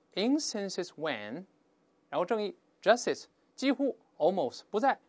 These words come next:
“ceases to be an abstract concept”。好，咱们看能不能类似造个句子。在有些情况下，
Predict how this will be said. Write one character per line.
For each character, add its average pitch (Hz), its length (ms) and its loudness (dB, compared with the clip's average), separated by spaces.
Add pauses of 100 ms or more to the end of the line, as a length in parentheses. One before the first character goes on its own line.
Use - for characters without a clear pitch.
(160)
“ceases 294 380 -2
to 185 120 -8
be 139 300 -4 (400)
an 117 240 -6 (100)
abstract - 520 -4 (120)
concept”。 - 640 -12 (960)
好， 113 260 -6
咱 120 120 -10
们 143 80 -8
看 123 160 -10
能 123 100 -8
不 143 60 -8
能 139 100 -6
类 143 100 -6
似 127 160 -10
造 117 160 -8
个 107 80 -12
句 123 120 -12
子。 - 100 -20 (1400)
在 190 460 4
有 131 280 0
些 311 260 -4
情 160 220 -8
况 170 180 -2
下， - 220 -8